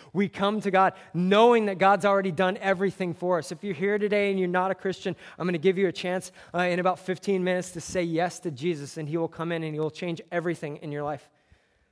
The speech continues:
So what does Jesus say? He calls out to me, he says, "Come." The second thing is he says, "Follow me. Follow me."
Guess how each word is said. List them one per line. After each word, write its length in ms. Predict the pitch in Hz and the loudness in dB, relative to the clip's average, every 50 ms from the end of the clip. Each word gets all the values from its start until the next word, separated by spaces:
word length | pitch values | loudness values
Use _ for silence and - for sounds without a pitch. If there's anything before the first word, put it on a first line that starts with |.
| _ _ | _ _
So 120 | - 202 | 2 4
what 200 | 190 202 226 208 | 6 6 4 4
does 140 | 214 208 - | 0 -2 -2
Jesus 300 | - 214 226 214 214 - | -2 -2 -2 -2 -4 -4
say? 260 | - - 233 226 202 | 0 2 2 4 4
He 120 | 175 190 | 2 0
calls 280 | 160 - 214 226 226 180 | 0 2 2 2 4 4
out 200 | 220 214 214 - | 2 2 2 0
to 80 | - 214 | 0 0
me, 80 | 202 | 0
he 20 | 190 | 0
says, 240 | - 208 190 165 | 0 0 -2 -4
"Come." 320 | - - 214 233 226 180 139 - - - - - _ _ | -2 2 4 4 4 4 0 -6 -14 -20 -20 -20 _ _
The 100 | - 170 | -4 -4
second 340 | 170 - 247 262 254 269 - | 0 2 2 4 4 2 2
thing 200 | - 247 240 233 | 2 2 2 2
is 100 | 220 165 | 0 0
he 80 | 180 185 | -4 -6
says, 260 | 170 - 226 196 - | -4 -2 -2 -2 -2
"Follow 480 | - - - 220 208 214 220 214 208 202 | -6 -4 0 2 4 6 6 4 4 2
me. 300 | 196 190 180 147 110 - _ _ _ _ _ _ _ _ _ | 2 0 0 -2 -6 -12 _ _ _ _ _ _ _ _ _
Follow 320 | - 240 233 233 240 233 | 2 4 6 6 6 6
me." 120 | 226 208 | 6 4